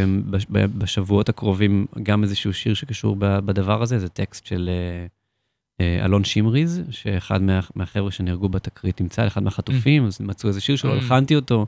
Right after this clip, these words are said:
Speaker 2: וואלה.
Speaker 1: ביצעתי אותו גם בהופעות עם אביתר עכשיו, ו-, וזה גם משהו שהולך לצאת.
Speaker 2: כן,
Speaker 1: אז
Speaker 2: ראיתי
Speaker 1: כן.
Speaker 2: בסטורי שלך שסיפרת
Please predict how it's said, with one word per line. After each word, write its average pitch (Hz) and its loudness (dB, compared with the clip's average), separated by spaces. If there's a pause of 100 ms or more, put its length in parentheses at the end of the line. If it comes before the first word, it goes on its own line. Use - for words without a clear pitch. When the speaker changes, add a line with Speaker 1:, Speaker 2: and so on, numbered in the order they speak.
Speaker 2:
וואלה. 147 -4 (220)
Speaker 1:
ביצעתי 104 -2
אותו 101 0
גם 98 2
בהופעות 95 0
עם 95 4
אביתר 113 2
עכשיו, 117 0
ו-, 92 -6 (560)
וזה 95 -4
גם 98 4 (140)
משהו 101 0
שהולך 98 0
לצאת. 107 -2 (240)
Speaker 2:
כן, 143 0
Speaker 1:
אז 123 -2
Speaker 2:
ראיתי 123 2
Speaker 1:
כן. 180 4
Speaker 2:
בסטורי 135 2
שלך 123 -6
שסיפרת 113 -12